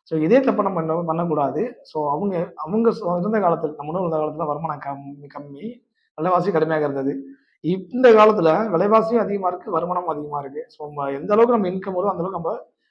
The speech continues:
cost of living பேரலா நம்ம டிராவல் பண்ணுது. So, அப்படின்னு இருக்கும் பொழுது இன்னைக்கு திருச்சியை நோக்கி பல பேர் படையெடுத்து வர்றாங்க அப்படின்னாக்க,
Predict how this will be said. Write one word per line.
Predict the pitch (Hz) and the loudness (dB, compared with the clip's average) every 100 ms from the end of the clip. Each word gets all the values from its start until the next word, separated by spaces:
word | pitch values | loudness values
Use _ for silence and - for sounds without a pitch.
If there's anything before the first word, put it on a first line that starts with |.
| - | 0
cost | 180 180 | 2 2
of | 180 | 0
living | 165 165 196 175 | 0 0 -2 4
பேரலா | 160 160 | 4 4
நம்ம | 165 151 | 2 0
டிராவல் | 151 151 151 147 | 2 4 4 0
பண்ணுது. | 135 135 135 - _ | -4 -4 -6 -14 _
So, | _ 185 165 | _ 2 4
அப்படின்னு | 220 226 | 4 2
இருக்கும் | 208 202 | 0 2
பொழுது | 175 143 196 277 269 - 165 - _ _ _ _ _ _ _ _ | 0 2 2 0 -4 -10 -10 -10 _ _ _ _ _ _ _ _
இன்னைக்கு | 165 202 226 202 220 240 - - - _ _ _ _ 185 | -2 2 4 4 2 2 -4 -16 -20 _ _ _ _ 0
திருச்சியை | 220 262 240 | 2 6 4
நோக்கி | 185 170 175 226 240 - - | 4 0 0 0 -2 -10 0
பல | 151 175 | 2 2
பேர் | 180 220 247 - - - | 6 6 6 -2 -10 -2
படையெடுத்து | 156 175 160 147 | 2 2 2 0
வர்றாங்க | 147 156 | 2 2
அப்படின்னாக்க, | 143 135 127 147 180 190 | -2 -4 -6 -4 -6 -6